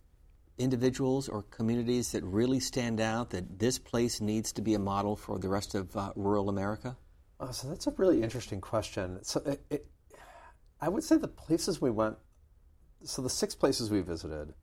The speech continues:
Speaker 2: they, I will say, like, one of the most hopeful things that came out of it was the leaders in these places, which were the, the large, I should say largely homegrown, 'cause some moved. So, so for instance,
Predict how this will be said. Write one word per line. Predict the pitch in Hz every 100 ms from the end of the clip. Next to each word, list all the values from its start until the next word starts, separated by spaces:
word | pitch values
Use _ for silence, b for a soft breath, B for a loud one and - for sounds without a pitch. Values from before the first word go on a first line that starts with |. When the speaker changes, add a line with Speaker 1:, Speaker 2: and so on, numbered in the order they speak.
| - - - - - - - 131
Speaker 2:
they, | 143 143 - - - 147
I |
will | 139
say, | 147 139
like, | 107 101
one | 120 151
of |
the | 147
most | 123 -
hopeful | - 156 -
things | - 120 107
that |
came | - 107 101
out | 101
of | 85
it | 76
was | - 98
the | 107
leaders | 104 131 123
in | 104
these | 90
places, | - 85 98 95
which | 123
were | 185 156 123
the, | 135
the | 147 131 139
large, | 123 131 147 147 135
I |
should | 123 170
say | 170
largely | 117 107 104
homegrown, | 82 104 101 95 -
'cause | 98
some | - 131
moved. | 107 104 80 -
So, | 92
so | - 95
for | 92
instance, | 87 82 73